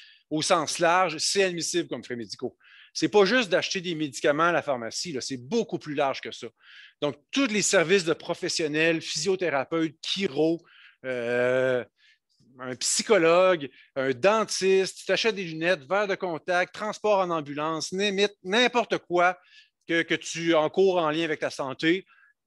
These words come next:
sont admissibles, y compris, bien sûr, tes médicaments que tu dois acheter à la pharmacie.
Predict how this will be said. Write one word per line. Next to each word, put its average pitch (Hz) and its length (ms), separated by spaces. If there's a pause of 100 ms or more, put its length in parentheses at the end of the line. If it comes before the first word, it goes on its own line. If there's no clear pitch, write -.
sont 175 240
admissibles, 160 600
y 202 120
compris, 196 360
bien 170 180
sûr, 180 260
tes 175 180
médicaments 151 680
que 156 100
tu - 140
dois 147 160
acheter 131 180
à 143 40
la 127 100
pharmacie. 113 480